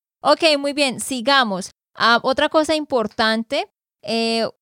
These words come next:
otro hombre importante que fue matemático y físico, Joseph Louis Lagrange, no sé cómo se pronuncia,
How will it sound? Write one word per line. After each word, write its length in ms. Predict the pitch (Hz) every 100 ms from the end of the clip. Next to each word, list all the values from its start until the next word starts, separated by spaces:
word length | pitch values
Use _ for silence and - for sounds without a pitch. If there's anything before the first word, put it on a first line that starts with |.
| _ _ _ _ -
otro 340 | 254 262 330
hombre 200 | 320 330
importante 840 | 320 294 262 226 - 247 233 - 277
que 120 | 247
fue 140 | 226 226
matemático 580 | 240 254 226 220 226
y 80 | 226
físico, 640 | - 233 226 254 277 269 - _ -
Joseph 400 | 247 247 302 285
Louis 500 | 233 226 254 269 269 -
Lagrange, 1000 | 220 220 220 208 175 196 196 240 339 370 - 381 403 440 453 - _ _
no 100 | 220
sé 120 | 247
cómo 220 | 233 233 240
se 100 | 226
pronuncia, 480 | 196 196 202 190